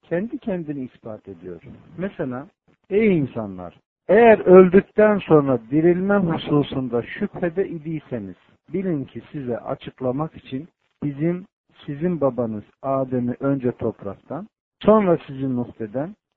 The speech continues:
sonra Nuh'tenin kana dönüşmesiyle kan pıhtısından, sonra yaratılışı belli belirsiz bir et parçasından yarattık. İstediğimizi belli bir vakte kadar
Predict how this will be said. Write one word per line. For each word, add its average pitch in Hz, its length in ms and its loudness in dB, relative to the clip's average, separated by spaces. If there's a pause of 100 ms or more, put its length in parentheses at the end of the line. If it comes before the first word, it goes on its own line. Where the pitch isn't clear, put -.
(120)
sonra 196 600 2 (300)
Nuh'tenin 147 600 -2
kana 165 420 -2
dönüşmesiyle 147 920 -2 (400)
kan 196 280 2
pıhtısından, 135 880 -6 (360)
sonra 196 560 6 (400)
yaratılışı 135 840 0
belli 127 340 -4
belirsiz 123 600 -4
bir 120 220 -4
et 156 220 0 (380)
parçasından 135 800 0
yarattık. 107 540 -6 (400)
İstediğimizi 180 840 4
belli 165 320 4
bir 156 100 4
vakte 139 400 2
kadar 135 440 0